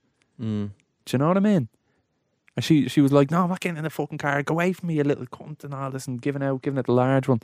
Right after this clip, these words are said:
Speaker 2: And then he's like, "Well, just get in the fucking car," and stuff. I'm like, "S-, do you say something then?" Because if you
Speaker 1: It's
Speaker 2: were in
Speaker 1: very
Speaker 2: an
Speaker 1: public.
Speaker 2: argument,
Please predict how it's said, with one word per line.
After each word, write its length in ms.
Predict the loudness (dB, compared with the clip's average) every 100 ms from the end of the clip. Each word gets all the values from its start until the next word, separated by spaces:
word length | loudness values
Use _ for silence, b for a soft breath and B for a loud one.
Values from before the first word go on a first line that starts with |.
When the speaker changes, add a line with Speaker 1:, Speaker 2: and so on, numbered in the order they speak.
| B B B B
Speaker 2:
And 140 | -4 0
then 320 | 0 0 -4 _ _ -20 _
he's 220 | 0 2
like, 160 | 4 2
"Well, 80 | 0
just 180 | -6 -2
get 100 | -2
in 60 | -2
the 60 |
fucking 280 | -6 -10 -8
car," 340 | -6 -4 -2 -2
and 120 | -2
stuff. 280 | -4 -6 _ b b b b
I'm 100 | -8
like, 160 | -4 -4
"S-, 280 | -6 -14 -14 _ _ -6
do 80 | -2
you 120 | -2
say 300 | 0 2 4
something 260 | 2 2
then?" 400 | 2 4 2 2 -2 _ _ _ b b b b
Because 280 | -2 0 0
if 120 | 0
you 140 | -2 0
Speaker 1:
It's 60 |
Speaker 2:
were 40 | 2
in 40 |
Speaker 1:
very 140 | 4 4
Speaker 2:
an 80 | 6
Speaker 1:
public. 180 | 4 4 0
Speaker 2:
argument, 260 | -4 -10